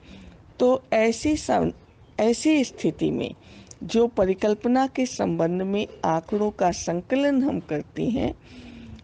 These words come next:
वह सहजता से हो जाता है। किंतु अगर यंत्र नहीं है, उपकरण नहीं है और उपलब्ध नहीं है इस संबंध में, तो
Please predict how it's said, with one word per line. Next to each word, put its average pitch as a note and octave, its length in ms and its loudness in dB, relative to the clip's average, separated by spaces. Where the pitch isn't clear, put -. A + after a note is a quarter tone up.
वह B3 300 2
सहजता B3 880 0
से C#4 220 -2
हो A3+ 260 0
जाता - 400 -8
है। - 280 -10
किंतु D#4 580 2
अगर B3 400 2
यंत्र A#3 500 2
नहीं C4+ 400 2
है, A#3+ 200 2
उपकरण F#3 680 0
नहीं B3+ 440 4
है - 200 0
और B3 320 2
उपलब्ध A#3+ 500 2
नहीं A#3+ 400 4
है D4 140 4
इस C#4 180 -4
संबंध F#3+ 400 2
में, A#2+ 260 -4
तो C4+ 260 2